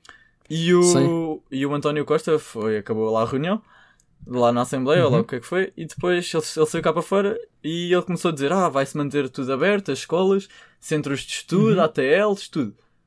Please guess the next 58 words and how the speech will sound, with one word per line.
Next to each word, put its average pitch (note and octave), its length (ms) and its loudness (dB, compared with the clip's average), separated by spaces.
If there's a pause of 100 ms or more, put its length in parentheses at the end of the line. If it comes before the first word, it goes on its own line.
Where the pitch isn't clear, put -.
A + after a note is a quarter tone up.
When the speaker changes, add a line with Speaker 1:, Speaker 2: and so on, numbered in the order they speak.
Speaker 1:
E D#3+ 100 -4
depois, F#3 480 2
Speaker 2:
Exato. A#2 200 -10
Speaker 1:
agora C3+ 220 0
sexta-feira, E3+ 600 0
veio F3 280 0
anunciar, F3+ 540 -2
sexta D#3 360 -4
ou A2 180 -2
quinta, F3 340 -8 (360)
veio E3+ 240 2
anunciar F3+ 420 0
que - 80 -10
vai F#3 140 2
fechar F#3 260 2
tudo F#3+ 180 -4
e F#3+ 40 -2
só G3 140 -2
as G3 40 -2
escolas F#3 260 -2
é F#3 60 -2
que F3+ 80 -8
ficam G3 220 -2
abertas. E3+ 420 -6 (400)
Estás A#2+ 200 -6
a B2 40 -10
ver? - 60 -4
Speaker 2:
Ah, G#3+ 140 8
sim, F3+ 300 4
eles D#3+ 160 4
fizeram D#3+ 460 6
umas D#3 260 4
alterações D3+ 600 2
à D3 60 2
última C#3+ 340 0
da C#3 100 2
hora. C3 160 4
Speaker 1:
Yeah. C3+ 300 2 (120)
Speaker 2:
Ehm, C3 520 0
Speaker 1:
É B2+ 40 -4 (400)
tipo, B2+ 60 -8
Speaker 2:
pronto. A#2+ 420 -12
Speaker 1:
qual C3+ 280 2
é C#3 160 4
essas C#3+ 280 -2
incoerências? D3+ 640 0
Eles B2 140 -4
já B2 120 0
sabiam, B2+ 340 -4
tipo, B2 160 -12
os A2+ 80 -14
números A#2+ 220 -4
de - 40 -12
casos B2+ 260 -6
nem C3+ 120 -8
mudaram C3+ 300 -4
assim D3+ 200 -8
tanto, C#3+ 180 -6